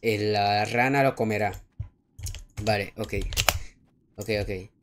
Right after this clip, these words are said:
Vale, vale, este es otro mapita. Mira que hay un tiburón. Dios mío, los mapas estaban muy bien hechos, la verdad, ¿eh?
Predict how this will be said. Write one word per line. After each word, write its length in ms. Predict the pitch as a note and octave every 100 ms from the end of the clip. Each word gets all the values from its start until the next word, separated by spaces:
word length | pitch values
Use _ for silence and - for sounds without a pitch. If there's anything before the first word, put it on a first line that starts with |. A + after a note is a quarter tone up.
| _ -
Vale, 180 | G#2+
vale, 180 | G#2 G#2
este 140 | G2+ B2+
es 60 |
otro 220 | C3 A#2+
mapita. 420 | G#2+ G2+ A2 C#3 C3+
Mira 200 | A2 G2+
que 120 | G#2+
hay 40 |
un 80 | G#2
tiburón. 560 | G#2+ G2+ G2+ A2+ G#2 G#2
Dios 160 | G2+
mío, 140 | G#2 G#2
los 140 | G2+
mapas 300 | G2 F#2+ C#3+
estaban 360 | B2+ A2 A#2 B2+
muy 160 | A2+ A2+
bien 140 | A2
hechos, 220 | A2+ -
la 80 | G2+
verdad, 340 | G2 G#2+ A2
¿eh? 100 | A2+